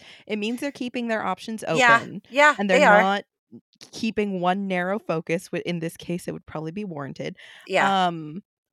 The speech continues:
Speaker 1: I thought you were saying it was, like, the community was coming up with these. I'm like, "What kind
Speaker 2: No,
Speaker 1: of
Speaker 2: I think <laughs>
Speaker 1: backwoods, weird romance novel writing people are these?"
Speaker 2: Uh,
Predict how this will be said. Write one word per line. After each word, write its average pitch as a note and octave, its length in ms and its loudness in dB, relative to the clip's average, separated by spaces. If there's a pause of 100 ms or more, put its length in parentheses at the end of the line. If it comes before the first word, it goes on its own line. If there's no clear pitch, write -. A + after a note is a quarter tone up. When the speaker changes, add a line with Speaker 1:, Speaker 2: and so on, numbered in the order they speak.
Speaker 1:
I A3 180 -2
thought - 240 -2
you G3 80 -2
were G3 80 0
saying F3+ 220 -4
it - 20 -6
was, E3+ 100 -6
like, F3 200 -4
the E3+ 80 0
community E3 880 -4 (160)
was F3+ 160 -2
coming E3+ 340 -4
up D3 140 -8
with D#3+ 100 -12
these. D#3 180 -10
I'm C4 160 -6
like, E4+ 140 -8
"What C4 260 0
kind B3+ 220 8
Speaker 2:
No, A#3 80 6
Speaker 1:
of A3+ 60 0
Speaker 2:
I B3+ 240 4 (100)
think C#4+ 240 -2
<laughs> - 0 -
Speaker 1:
backwoods, B3 400 2
weird B3+ 540 2 (120)
romance A#3+ 800 2
novel G#3 520 2
writing F#3+ 420 0
people F3+ 380 -6
are D3 180 0
these?" G2+ 400 -12 (440)
Speaker 2:
Uh, B3 360 6